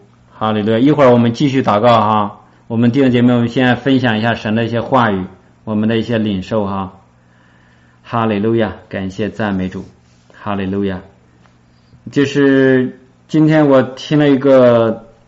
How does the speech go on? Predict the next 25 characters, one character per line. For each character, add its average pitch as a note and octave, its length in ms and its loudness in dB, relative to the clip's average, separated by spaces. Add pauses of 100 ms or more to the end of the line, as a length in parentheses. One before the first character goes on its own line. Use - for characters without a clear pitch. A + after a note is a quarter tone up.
(120)
一 B2+ 100 0
个 B2+ 320 4
弟 B2 320 -2
兄 A#2+ 200 0
讲 G#2 220 0
道 A2 240 2
哈， G2 380 -2 (140)
他 C3+ 160 -2
们 C3 160 0
讲 A#2 180 2
到 B2 160 4
说 A#2+ 200 2
为 D3+ 200 2
什 B2 100 -2
么 A#2+ 140 2
有 A2+ 140 0
些 A#2 340 -2 (640)
基 D3+ 180 -2
督 D3+ 200 4
徒 A2+ 260 -4
的 B2 440 0 (800)
一 C3 200 2
些 A#2+ 800 2
信 D#3 340 2
心 C#3 460 2